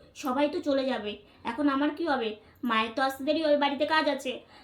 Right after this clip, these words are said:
তখন হচ্ছে বাড়িতে কোনো কল ছিল না, পুকুরে বাসন মাজতো, মানে, এরকম, মার তো কাজ আছে। তো এবার আমি প্রচণ্ড কান্না করতাম।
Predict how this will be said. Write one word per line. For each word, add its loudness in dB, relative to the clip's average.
তখন 2
হচ্ছে 2
বাড়িতে 0
কোনো 2
কল -2
ছিল -2
না, 0
পুকুরে 4
বাসন 0
মাজতো, 0
মানে, 6
এরকম, 6
মার 2
তো 0
কাজ 0
আছে। 0
তো -2
এবার 6
আমি 2
প্রচণ্ড 2
কান্না -2
করতাম। -6